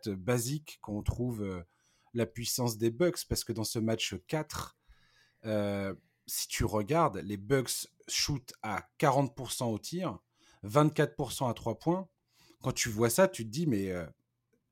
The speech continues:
c'est très difficile de, d'imaginer que les Bucks ont remporté ce match, surtout que derrière, les Suns,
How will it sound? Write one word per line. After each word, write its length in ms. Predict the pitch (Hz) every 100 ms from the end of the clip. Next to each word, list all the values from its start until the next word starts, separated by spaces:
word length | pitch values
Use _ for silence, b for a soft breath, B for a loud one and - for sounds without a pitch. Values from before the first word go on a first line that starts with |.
| _ _ _ _ -
c'est 200 | - 127
très 180 | - 147
difficile 580 | 123 - 117 - 202 147
de, 120 | 117
d'imaginer 560 | 110 123 120 127 170
que 80 | 180
les 80 | 135
Bucks 320 | 120 - -
ont 60 | 135
remporté 440 | 123 120 110 123
ce 160 | 117 180
match, 160 | 151
surtout 260 | - 120 165
que 100 | 131
derrière, 380 | 117 120 139 170
les 120 | 113
Suns, 280 | - 175